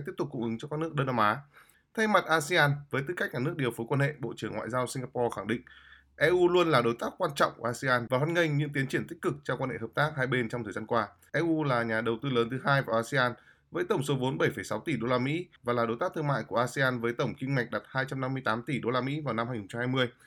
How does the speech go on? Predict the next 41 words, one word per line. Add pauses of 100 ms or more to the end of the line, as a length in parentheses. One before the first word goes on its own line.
(240)
Các
nước
asean
đánh
giá
cao
E
U
triển
khai
chương
trình
Team
Europe (360)
trị
giá
tám
trăm
triệu
euro
hỗ
trợ
asean
phòng
chống
dịch
bệnh (320)
và
chương
trình
sẵn
sàng
ứng
phó
với
đại
dịch
tại
Đông
Nam
Á